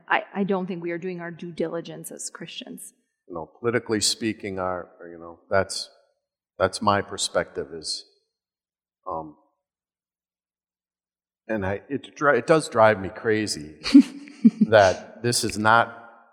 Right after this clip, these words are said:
Speaker 2: it's not even the case that's made to us in public as to, you know, why I should vote for or support one candidate or over another. It, that the case that's always made to us is,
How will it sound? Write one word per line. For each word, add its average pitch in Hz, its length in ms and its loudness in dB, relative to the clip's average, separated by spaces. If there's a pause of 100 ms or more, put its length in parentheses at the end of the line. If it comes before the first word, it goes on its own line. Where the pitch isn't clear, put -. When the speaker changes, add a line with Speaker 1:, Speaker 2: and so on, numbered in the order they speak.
(120)
Speaker 2:
it's 113 180 -4
not 151 200 6
even 123 200 0
the 101 80 0
case - 420 0
that's 90 320 2
made 95 300 -2
to 90 120 -6
us 87 160 -6
in 90 140 -8
public 92 400 -2
as 87 240 -6
to, 80 180 -8 (840)
you 113 120 0
know, 98 100 2
why 107 460 4
I 98 100 0
should 92 220 -10
vote 104 280 -4
for 92 220 -8
or 95 260 -2
support 104 460 -2
one 101 200 -4
candidate 98 440 -2 (140)
or 98 380 -4
over 98 320 -2
another. 92 400 -2 (680)
It, - 520 2
that 101 440 4 (380)
the 113 80 -6
case 165 360 6
that's 123 200 6
always 120 340 6
made 117 340 0
to 98 160 -6
us 95 200 -2
is, 95 340 -6